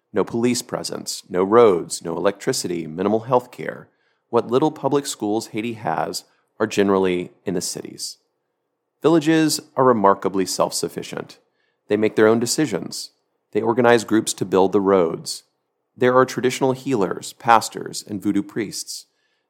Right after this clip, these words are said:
They come down the mountains to sell their produce, but then return home.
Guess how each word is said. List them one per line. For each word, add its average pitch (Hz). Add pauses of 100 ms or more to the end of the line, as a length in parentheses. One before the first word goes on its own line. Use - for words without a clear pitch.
(100)
They 143
come 185
down 175
the 170
mountains 107
to -
sell 123
their 135
produce, 85 (340)
but 110
then 127
return 92
home. 80